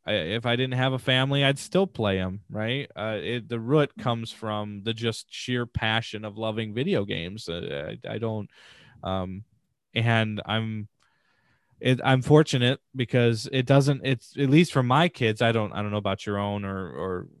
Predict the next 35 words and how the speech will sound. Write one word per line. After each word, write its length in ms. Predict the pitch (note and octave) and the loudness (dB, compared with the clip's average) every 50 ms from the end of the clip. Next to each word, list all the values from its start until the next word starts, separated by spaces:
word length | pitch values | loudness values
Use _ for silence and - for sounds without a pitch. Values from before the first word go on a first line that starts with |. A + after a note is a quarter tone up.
| _ _ _ _ _ - | _ _ _ _ _ -14
how 200 | - - A#2+ A2+ | -6 -4 -2 -2
many 140 | A2 G#2 G2 | -2 -2 -2
people 220 | A2+ G#2+ G#2 G#2 | -4 -4 -2 0
you've 200 | G2+ G2 F#2+ G2 | -2 0 0 -2
interviewed, 560 | G2+ G#2 G#2 G2 G2 G2 G2 F#2+ F#2+ F#2 - - | -2 -2 -2 -4 -2 -4 -4 -4 -6 -6 -10 -10
uh, 220 | - G2 F#2+ F2+ | -8 -6 -6 -6
in 160 | D#2+ F#2 F#2+ F#2+ | -6 -6 -8 -8
the 80 | G#2 | -8
g-, 100 | G2 G#2 | -6 -6
regards 520 | F#2+ F2+ G2 G2 F#2+ G2+ F#2+ G2 G2+ - G2 | -4 -4 -4 -6 -4 -2 -2 -2 -2 -4 -8
of 60 | F2 | -12
the 60 | G2 | -12
same 220 | - - G2+ F#2+ | -10 -10 -10 -10
question. 400 | F#2+ - A2+ A#2 - - G2+ E2+ - | -8 -6 -6 -6 -6 -8 -10 -8 -6
It's 220 | - B2 A#2+ - C#3+ | -6 -6 -6 -2 0
not 200 | D3 D#3 D3+ C#3+ | 0 0 2 2
really 180 | C#3 C3 B2 | 4 4 4
hard 360 | G#2 G2+ A#2 A#2 A#2+ A#2 A2 | 4 4 4 6 6 4 2
to 40 | A2 | 0
get 160 | G2+ A2 G#2 | -4 -4 -2
my 160 | G#2 G#2 G2+ G2+ | -2 -2 -4 -4
kids 380 | - - C3 C3 C3 B2+ - | -4 -4 -2 -2 -2 -4 -8
passionate 560 | _ - G#2+ F2+ G2 G#2+ - G#2+ G#2 G2 F#2 | _ -8 -8 -8 -8 -8 -12 -10 -10 -10 -8
about 280 | F2+ G2 G2 G2 F#2+ G2 | -6 -4 -4 -4 -4 -4
games 360 | G#2 G2+ G2 F#2+ F#2+ G2 - | -6 -6 -6 -6 -8 -10 -8
either, 360 | G#2 A#2 A#2 - - D#2 A2+ _ _ _ _ _ _ _ _ - | -8 -8 -6 -6 -8 -10 -12 _ _ _ _ _ _ _ _ -8
right? 340 | - G2+ G2 G2+ G2+ G2 - _ _ _ _ _ _ | -4 -4 -2 -2 -4 -6 -10 _ _ _ _ _ _
They're, 280 | - A2+ B2 B2+ A#2+ G#2+ | 0 2 4 4 4 2
they 180 | G2 A#2 C3+ C#3+ | 2 4 4 4
love 320 | A#2+ A#2+ C3+ E3 F3 C#3 | 6 6 6 6 6 4
video 320 | A#2 A#2 G#2 G#2 G2+ G2 | 2 -2 0 0 -2 -2
games. 400 | F#2+ F#2+ F#2 F#2 F#2 F#2 F#2+ - | -2 -4 -6 -6 -6 -8 -10 -4
They 160 | - G#2+ A#2 A#2+ | 0 0 0 2
think 240 | - A#2+ A2 G#2 | 2 -2 -2 0
it's 400 | A#2 A2 G#2 - - - - - | 0 -2 -2 -2 -8 -16 -16 -18